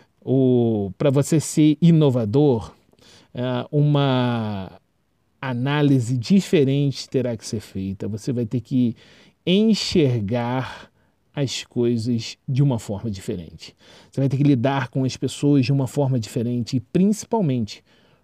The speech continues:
colaborar com as pessoas. O que importa é que devemos, de fato, confiar nos nossos colegas, dar espaço para o crescimento,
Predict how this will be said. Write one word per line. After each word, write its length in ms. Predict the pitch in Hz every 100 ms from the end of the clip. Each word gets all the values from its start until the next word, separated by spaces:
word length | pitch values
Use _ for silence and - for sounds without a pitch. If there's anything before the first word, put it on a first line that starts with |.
| _ _
colaborar 760 | - 180 202 180 175 147 104
com 80 | -
as 100 | 110
pessoas. 840 | - 101 - 87 - _ - - _ _ _ - - -
O 40 |
que 120 | -
importa 340 | 135 139 139 143
é 40 |
que 120 | 151
devemos, 880 | 135 123 107 143 151 131 110 95 - -
de 160 | 123
fato, 480 | 135 - 139 143 165
confiar 680 | 160 160 151 165 135 156 143
nos 180 | 127 107
nossos 320 | 131 139 -
colegas, 720 | - 110 127 127 107 - - _ _ _ _ -
dar 160 | 139
espaço 560 | 147 - 139 143 147 147
para 140 | 131
o 20 |
crescimento, 840 | 123 139 127 120 110 117 120 107 95